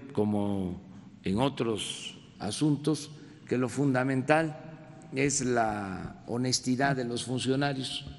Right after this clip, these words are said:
de los servidores públicos. Em, en el sat hay un equipo, eh, de profesionales, de gente honesta.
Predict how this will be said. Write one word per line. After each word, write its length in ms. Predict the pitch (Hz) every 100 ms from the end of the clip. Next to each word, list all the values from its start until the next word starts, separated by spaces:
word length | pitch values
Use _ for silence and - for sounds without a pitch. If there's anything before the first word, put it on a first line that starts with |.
| - - - -
de 140 | 113
los 140 | 110 113
servidores 420 | 120 131 143 143
públicos. 720 | 151 151 117 - - - - - - - - - - - - - - - -
Em, 840 | - 117 123 120 120 113 110 107 - - - - - - - - - - - -
en 840 | - 120 117 113 110 107 104 98 95
el 140 | 113
sat 320 | 101 151 160 139
hay 160 | 139
un 160 | 139 135
equipo, 560 | 110 151 156 160 196 - - - - - - - - - - - -
eh, 640 | 62 95 98 92 92 80
de 400 | 87 110 135 139 139 - - - - -
profesionales, 1080 | 107 104 113 113 120 135 147 147 175 - - - - - - - - - - - - - - - - - - - - - -
de 420 | 92 92 117 113
gente 800 | 110 143 135 135 117 104 90 -
honesta. 560 | 120 131 143 117 -